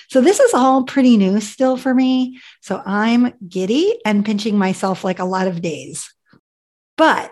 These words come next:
what's not so new is this. When I'm not on a date with my husbands of thirty years, which just, like, sounds crazy to me,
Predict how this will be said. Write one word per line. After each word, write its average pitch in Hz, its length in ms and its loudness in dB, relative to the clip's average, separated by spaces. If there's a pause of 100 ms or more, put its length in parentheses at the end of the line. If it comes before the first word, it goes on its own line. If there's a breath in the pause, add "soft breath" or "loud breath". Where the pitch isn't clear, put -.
(420)
what's 208 260 -2
not 262 540 2
so 185 260 -2
new 165 380 2
is 180 280 -6
this. - 540 -10 (760 loud breath)
When 220 180 4
I'm 208 180 6
not 233 240 4
on 311 120 4
a 311 100 4
date 208 240 0
with 202 100 -8
my 196 120 -2
husbands 185 420 -2
of 175 80 -6 (100)
thirty 196 280 0
years, 180 600 0
which 180 320 -6
just, - 200 -2
like, 180 160 0
sounds 160 300 -4
crazy 175 340 -2
to 180 60 -2
me, 202 200 2